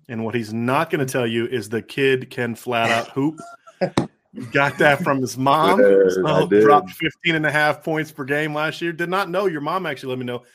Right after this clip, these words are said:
Speaker 1: She was a college basketball player. So, you know,
Speaker 2: Yeah.
Speaker 1: definitely comes in the genes. So, uh, if, uh, Notre Dame students, if you're looking for someone to pick up your intramural basketball team,
Speaker 2: <laughs>
Speaker 1: this is a guy you're gonna wanna get. Six four, but he can also drop, knock down threes, and he can post
Speaker 2: Oh,
Speaker 1: you up. He
Speaker 2: yeah.
Speaker 1: can do all of it. So,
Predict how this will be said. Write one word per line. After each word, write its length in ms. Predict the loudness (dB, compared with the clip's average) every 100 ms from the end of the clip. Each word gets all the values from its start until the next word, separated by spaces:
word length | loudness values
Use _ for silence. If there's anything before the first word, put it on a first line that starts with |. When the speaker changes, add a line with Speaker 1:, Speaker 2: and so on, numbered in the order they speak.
| _
Speaker 1:
She 140 | -10 -8
was 120 | -6
a 40 |
college 280 | -4 -4 -2
basketball 440 | -4 -6 -8 -12
player. 360 | -12 -16 -20 -18
So, 320 | -10 -8 -8 _ _ _ _
you 80 | -10
know, 60 | -6
Speaker 2:
Yeah. 80 |
Speaker 1:
definitely 280 | -4 -4 -6
comes 300 | -8 -10 -8
in 60 | -10
the 80 | -10
genes. 420 | -10 -10 -10 -10
So, 240 | -10 -10 -12 _ _
uh, 180 | -8 -8
if, 280 | -4 -4 -2
uh, 160 | -4 -2
Notre 280 | -4 -4 -2
Dame 220 | -4 -4
students, 460 | -4 0 0 0
if 100 | -4
you're 140 | -8 -8
looking 240 | -8 -12
for 100 | -14
someone 280 | -10 -8 -8
to 40 |
pick 240 | -10 -10 -6
up 180 | -8 -6
your 260 | -4 -4 -4
intramural 400 | -8 -6 -6 -4
basketball 460 | -4 -6 -8 -8
team, 300 | -8 -8 -6
Speaker 2:
<laughs> 500 | -6 -6 -10 _ -8
Speaker 1:
this 220 | -4 -4 -4
is 140 | -8
a 60 | -4
guy 560 | 0 0 0 -2 -6 -12
you're 140 | -8
gonna 160 | -6 -6
wanna 160 | -6
get. 240 | -6 -8 -8
Six 260 | -10 -8
four, 240 | -4 -2 -2
but 100 | -2
he 60 |
can 100 | -4
also 320 | -4 -4 -6 -10
drop, 320 | -4 -4 -6
knock 360 | -12 -12 -10
down 180 | -8 -8
threes, 580 | -8 -10 -8 -6 -6 -8
and 80 | -8
he 60 |
can 160 | -10 -12
post 280 | -8 -8 -6
Speaker 2:
Oh, 40 |
Speaker 1:
you 80 | -6
up. 120 | -8
He 40 | -8
Speaker 2:
yeah. 40 |
Speaker 1:
can 80 | -6
do 100 | -4
all 200 | -4 -8
of 120 | -12
it. 100 | -18
So, 240 | -14 -14